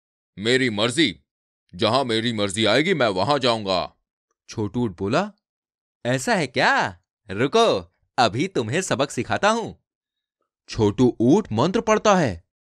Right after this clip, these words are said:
और शेर खान को बूढ़ा बना देता है और जोर-जोर से हंसने लगता है। तभी बिजलियां चमकती है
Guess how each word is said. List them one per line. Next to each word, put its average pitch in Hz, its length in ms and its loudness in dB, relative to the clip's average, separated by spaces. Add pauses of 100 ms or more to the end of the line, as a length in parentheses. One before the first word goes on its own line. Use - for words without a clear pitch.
(100)
और 123 140 4
शेर 208 360 0
खान 110 300 -4
को 214 160 2
बूढ़ा 107 440 0
बना 240 240 0
देता 214 320 4
है 85 320 -2 (360)
और 117 440 4
जोर-जोर 101 640 2
से 165 180 0
हंसने 151 400 -2
लगता 170 300 2
है। 85 340 -6 (200)
तभी 110 300 2
बिजलियां 107 500 2
चमकती 107 500 0
है 87 340 0